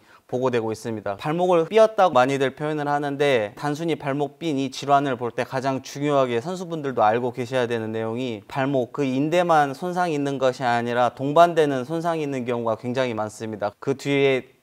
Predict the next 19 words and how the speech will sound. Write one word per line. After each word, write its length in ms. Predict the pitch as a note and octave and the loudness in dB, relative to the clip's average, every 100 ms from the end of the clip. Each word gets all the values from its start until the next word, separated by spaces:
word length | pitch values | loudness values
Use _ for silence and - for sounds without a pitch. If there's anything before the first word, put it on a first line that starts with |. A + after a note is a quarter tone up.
| - | -12
지나가는 480 | - C#3 C#3 C3 | 0 4 4 2
신경, 540 | B2 - G#3+ E3 G#2 A2 - _ _ _ | -2 -6 -2 0 0 -4 -20 _ _ _
그리고 640 | - A#2+ A2+ D3 F3 F3+ _ | -10 -8 -4 -2 -2 -6 _
뼈에도 1120 | G3 F3 - _ _ _ _ - D3 D3+ E3+ G#3+ D3+ - _ _ - | 4 4 2 _ _ _ _ -4 -2 0 0 -2 -12 -20 _ _ -4
견혈골절이 680 | D3 D#3+ E3 E3 D3+ C#3+ | 2 4 4 2 2 -2
같이 300 | B2 C3 - | -2 -6 -8
동반되는 760 | B2+ C3 C#3+ C#3+ C#3 B2+ B2+ - | -6 2 4 4 0 0 -4 -4
경우가 300 | B2 B2 A#2 | -2 0 -2
굉장히 420 | B2+ B2+ C3+ B2 | -2 0 0 0
많기 260 | A2+ A2 | -4 -6
때문에 640 | B2 B2+ A#2+ B2 C3+ A#2 G2+ _ _ _ - | -6 -4 -2 -2 -4 -4 -8 _ _ _ -14
발목에 380 | - C#3+ E3 E3+ | -4 -2 0 0
통증이 480 | E3+ G#3+ G#3 F#3+ D#3+ | 0 -4 -2 -2 -2
발생을 460 | D3+ B2+ C#3+ C#3+ | -2 -4 -4 -4
했다, 460 | C#3 C3+ - A2+ G#2+ | -4 -4 0 0 0
삐었다라는 640 | F#3 F#3 F3+ E3 D3 C#3+ | 0 0 2 2 4 0
증상이 440 | C3 C3 C3+ C#3 B2+ | -2 -4 -2 -2 -2
있으실 440 | A2 C3 B2+ A#2+ | -4 -6 -6 -6
때 320 | - C3+ G#2+ | -2 0 0